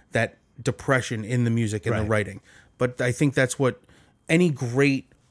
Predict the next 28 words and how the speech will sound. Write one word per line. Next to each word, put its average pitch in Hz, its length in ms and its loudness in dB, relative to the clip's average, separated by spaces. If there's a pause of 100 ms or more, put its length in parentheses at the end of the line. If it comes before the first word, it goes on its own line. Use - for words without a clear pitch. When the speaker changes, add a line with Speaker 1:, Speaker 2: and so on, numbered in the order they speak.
(120)
Speaker 1:
writer 135 380 2
that 117 180 -2
passes 123 360 -2
on, 139 220 2
Lane 156 140 2
Staley, 175 460 0
uh, 127 120 0
if 123 160 -4
you 147 80 -4
listen 160 300 -6
to, 117 160 -2
like, 107 200 -8 (540)
Speaker 2:
Right, 220 140 0
Speaker 1:
uh, 175 100 2
Speaker 2:
even, 202 160 2
Speaker 1:
I 202 40 2
Speaker 2:
even 196 140 4
Speaker 1:
Fade 127 220 0
Away 123 260 4
and 107 100 -2
stuff - 180 -2
like 170 100 2
Speaker 2:
Yeah. 135 200 6
Speaker 1:
that, 117 80 2
you 156 100 2
can 113 160 0
feel 127 400 -2
it. 90 100 -14